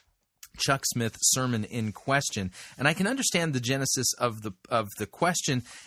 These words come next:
and I think I also understand the point that Chuck Smith was making in it. And, uh, and let me fact, let me pull up a, uh, a text real quick 'cause I wanna see something in my Greek New Testament.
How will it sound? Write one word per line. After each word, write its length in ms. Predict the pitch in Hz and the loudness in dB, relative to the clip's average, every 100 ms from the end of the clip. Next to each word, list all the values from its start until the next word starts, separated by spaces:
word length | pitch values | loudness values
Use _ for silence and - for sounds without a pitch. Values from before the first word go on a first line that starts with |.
| - | -2
and 140 | 143 | 0
I 20 | |
think 300 | 139 - 285 | 0 -2 -2
I 100 | 180 | 0
also 260 | 156 165 165 | 2 2 0
understand 560 | 151 131 - 135 127 117 | 0 0 0 0 0 -2
the 60 | |
point 380 | - - 127 - | -4 -2 -2 -2
that 120 | 104 | -4
Chuck 360 | - 123 117 - | 0 0 -2 -4
Smith 380 | - - 120 120 | -4 0 0 -2
was 280 | 107 107 95 | -2 -4 -2
making 640 | 101 113 139 131 107 92 | -2 0 -2 0 -2 -4
in 180 | 107 101 | -4 -4
it. 180 | 85 - - - - - - | -6 -12 -20 -20 -20 -20 -4
And, 380 | 135 135 135 127 | 0 2 0 2
uh, 140 | 131 117 | 0 0
and 160 | 135 143 | -2 -2
let 80 | |
me 80 | 175 135 | -2 0
fact, 220 | 139 - | -2 -4
let 280 | 123 123 170 | -8 -2 -2
me 60 | 147 | -2
pull 300 | - 139 123 | -2 -2 0
up 120 | 117 | 0
a, 240 | 104 104 | -2 0
uh, 420 | 95 92 - 98 | -2 -4 -6 -10
a 40 | 90 - | -6 -4
text 320 | 151 131 - | -2 -2 -4
real 200 | 110 110 | -4 -4
quick 380 | 101 - 113 104 | -4 -6 -4 -4
'cause 160 | 113 98 | -6 -6
I 60 | |
wanna 200 | 107 131 | -4 -4
see 200 | 131 - | -2 -2
something 400 | 113 127 107 104 | 0 -2 -2 -4
in 80 | 101 | -4
my 160 | 95 92 | -4 -6
Greek 440 | 95 101 127 - | -4 -2 -2 -4
New 120 | 107 | -6
Testament. 560 | 92 113 113 - 92 | -4 -4 -2 -4 -8